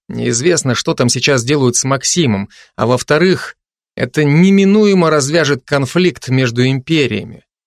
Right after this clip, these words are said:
Одной из задач, стоявших перед отрядом, было избежать подобного поворота событий.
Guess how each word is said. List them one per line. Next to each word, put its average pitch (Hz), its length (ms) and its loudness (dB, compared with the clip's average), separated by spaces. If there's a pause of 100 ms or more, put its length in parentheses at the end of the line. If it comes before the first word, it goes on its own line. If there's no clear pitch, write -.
(260)
Одной 170 420 2
из 185 80 2
задач, 190 480 2
стоявших 143 600 -2
перед 147 200 2
отрядом, 151 460 0
было 147 320 2 (220)
избежать 180 680 0
подобного 120 500 0
поворота 113 480 0
событий. 117 640 -2